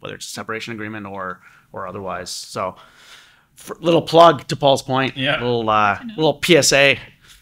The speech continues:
Speaker 2: Um, I have a question for you, Tews. Uh, so in our business, people always ask us about, like,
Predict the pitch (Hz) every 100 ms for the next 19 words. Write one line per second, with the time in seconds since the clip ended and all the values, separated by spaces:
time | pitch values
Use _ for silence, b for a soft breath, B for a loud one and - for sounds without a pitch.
0 | b _ _ 147 131 127 117 120 - 175
1 | 202 - 220 120 113 101 104 104 - _
2 | - 135 127 - 165 147 147 - 151 156
3 | 175 165 147 127 131 - 147 143 - 131
4 | 127 120 117 - 123 113 110 110 110 101
5 | 104